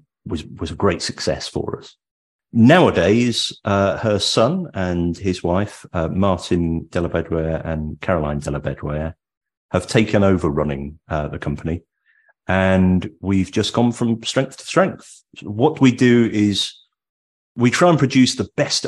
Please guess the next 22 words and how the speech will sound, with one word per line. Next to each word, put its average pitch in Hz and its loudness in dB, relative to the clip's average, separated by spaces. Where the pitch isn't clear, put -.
art 107 0
and 104 -6
craft 90 -4
books - -6
in 95 2
the 85 0
world. 76 -2
And 87 0
the 110 2
way 131 4
we've 120 4
always 101 4
done 92 0
that 92 -2
is 92 -8
just - -8
try 110 0
to 101 -4
make 98 0
them 87 -2
highly 135 6
illustrative, 92 0